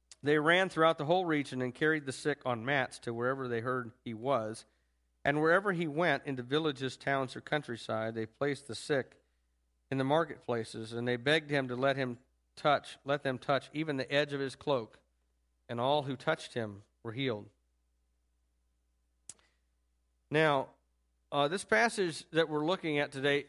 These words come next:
begins by picking up w-, where, with the disciples, who were last seen back in chapter six, uh, in, uh, verses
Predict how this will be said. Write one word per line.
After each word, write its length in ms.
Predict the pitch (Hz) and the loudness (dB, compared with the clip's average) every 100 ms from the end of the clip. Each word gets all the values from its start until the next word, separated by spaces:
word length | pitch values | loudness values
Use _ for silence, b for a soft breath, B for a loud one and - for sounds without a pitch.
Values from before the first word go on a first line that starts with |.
| 135 | -2
begins 420 | 135 151 185 151 | 0 2 0 0
by 260 | 143 139 | 2 2
picking 380 | 131 185 180 151 | 2 -4 -4 0
up 260 | 143 147 - | 2 2 -2
w-, 160 | - 151 _ - | -8 -8 _ -14
where, 380 | 139 143 151 147 | -2 2 2 0
with 220 | 135 143 143 | -4 -4 -4
the 80 | |
disciples, 800 | 131 127 147 156 151 117 113 107 - | -8 -2 2 2 0 -4 -8 -12 -10
who 160 | 143 139 | -6 -2
were 120 | 135 | 2
last 320 | 160 185 - | 2 2 0
seen 300 | 165 151 143 | -4 -2 0
back 300 | 139 143 139 | 2 0 0
in 80 | 131 | -8
chapter 420 | - 143 - 120 | -2 -2 -2 -10
six, 540 | - - 156 - - - _ _ _ _ _ - | -8 -2 -2 -2 -20 -20 _ _ _ _ _ 0
uh, 360 | 123 120 117 117 _ _ _ | 2 2 0 -4 _ _ _
in, 340 | 151 123 117 117 | -4 -2 0 0
uh, 120 | 117 131 | -2 0
verses 480 | 156 151 135 117 | 0 0 -6 -8